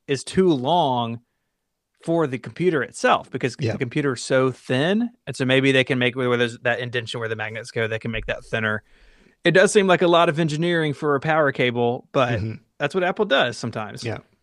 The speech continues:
Speaker 2: I, I do think it's really smart separating the,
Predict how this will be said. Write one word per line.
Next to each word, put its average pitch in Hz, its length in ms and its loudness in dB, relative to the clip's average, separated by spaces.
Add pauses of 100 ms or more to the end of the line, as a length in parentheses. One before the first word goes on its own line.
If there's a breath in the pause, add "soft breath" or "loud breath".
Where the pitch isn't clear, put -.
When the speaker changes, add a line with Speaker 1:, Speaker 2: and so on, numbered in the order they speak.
(500 loud breath)
Speaker 2:
I, 175 180 2
I 185 80 4
do 156 260 4
think 127 220 0
it's 117 100 2
really 127 300 4
smart 113 460 -2 (120)
separating 120 800 2
the, 110 520 -6